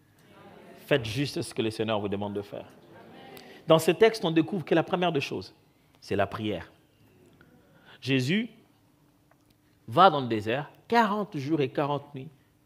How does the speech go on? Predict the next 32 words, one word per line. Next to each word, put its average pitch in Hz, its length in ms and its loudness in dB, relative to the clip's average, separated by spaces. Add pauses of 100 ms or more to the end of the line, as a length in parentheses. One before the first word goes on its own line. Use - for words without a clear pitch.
(220)
en 127 100 -10
train 147 160 -8
de 127 80 -8
jeûner 117 280 -6
et 135 40 -8
de 107 80 -10
prier. - 380 -16 (880)
Et 151 80 0
c'était 151 320 0
le 135 100 2
style 165 400 -4
de 135 80 0
vie 135 200 -2
de 123 100 -4
Jésus. 98 420 -8 (460)
Il 143 80 0
passait 165 260 0
des 156 120 0
fois 170 160 0
toute 190 280 -6
une 190 120 0
nuit 151 120 -2
parce 131 280 -10
qu'il 123 120 -8
doit 123 120 -2
prendre 127 200 -6
une 120 60 -6
décision 117 340 -6
de 113 80 -6
choisir 113 320 -6
douze 120 220 -6
personnes. 104 320 -14